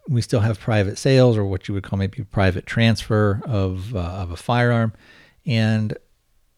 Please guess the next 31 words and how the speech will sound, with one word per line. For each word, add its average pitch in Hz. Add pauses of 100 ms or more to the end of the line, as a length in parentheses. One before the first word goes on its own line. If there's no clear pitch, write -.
(160)
one 135
of 147
the 139
bills 123
that's 117
going 104
through 180
is 135
saying 110
that 101 (1080)
as 110
long 135
as 107
we're, 120 (120)
we're 117
doing 120
that 110
probably 120
to 127
another 110
Arizona 107 (720)
citizen, 110 (460)
is 104
that 107
we 110
don't 110
have 117
to 120
go 107
through 107
any, 101